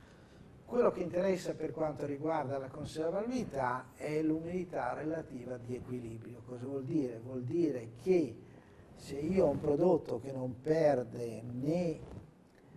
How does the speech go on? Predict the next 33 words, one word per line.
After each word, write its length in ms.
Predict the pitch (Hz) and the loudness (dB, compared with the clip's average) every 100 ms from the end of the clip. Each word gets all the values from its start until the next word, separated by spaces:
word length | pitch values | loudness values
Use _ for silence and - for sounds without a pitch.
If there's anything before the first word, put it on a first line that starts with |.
| - - - - - - | -20 -20 -20 -20 -20 -10
acquista 920 | - 151 - 202 160 - - 127 117 117 | -4 -4 -2 0 0 -2 -4 -4 -4 -6
umidità, 720 | 143 135 147 185 175 143 135 175 | -6 -2 2 2 4 6 6 6
vuol 200 | 165 185 | 4 4
dire 320 | 196 170 139 | 6 6 4
che 100 | 160 | 2
è 40 | |
in 80 | 156 | 2
equilibrio 680 | 180 175 247 185 151 190 180 | 0 0 2 2 4 2 2
con 180 | 180 175 | 2 2
l'umidità 880 | 165 175 185 220 208 120 120 131 - | 2 2 0 0 -2 0 -2 -2 -10
dell'ambiente 880 | 127 131 127 127 113 120 110 117 104 | -8 -4 -2 -2 -4 -4 -4 -6 -8
che 120 | 131 127 | -4 -4
lo 120 | 123 | -4
circonda. 680 | 127 120 123 117 101 113 110 - - - - | -6 -10 -8 -6 -8 -10 -14 -16 -20 -20 -4
Quindi 400 | 185 190 147 123 | 2 2 2 -2
se 220 | 120 151 | -2 -2
qui 200 | 135 190 | 0 2
intorno 760 | 190 - 185 170 143 123 120 117 - - - - | 2 6 10 12 10 6 -4 -8 -12 -20 -20 -8
abbiamo 800 | 120 120 156 170 180 156 151 - | -6 2 6 6 6 4 2 0
una, 960 | - 165 170 156 151 143 143 139 135 - - | -2 -2 2 4 4 4 4 2 0 -4 -6
un 160 | 156 | -2
marzapane 920 | 151 156 143 151 151 180 170 135 127 120 | 2 2 2 2 6 8 8 6 -2 -4
che 160 | 127 | -4
non 180 | 139 135 | -4 -4
perde 440 | 127 170 160 123 131 | 4 6 8 6 -2
né 120 | 135 | -4
acquista 400 | - 185 165 147 | 0 0 0 -2
umidità, 540 | 147 185 220 196 180 | 0 0 0 4 4
vuol 220 | 202 147 | 4 2
dire 320 | 147 170 135 123 | 4 4 4 2
che 180 | 220 | -4
qui 240 | 165 123 123 | -4 -6 -8
c'è 340 | - 147 135 | -4 -2 -2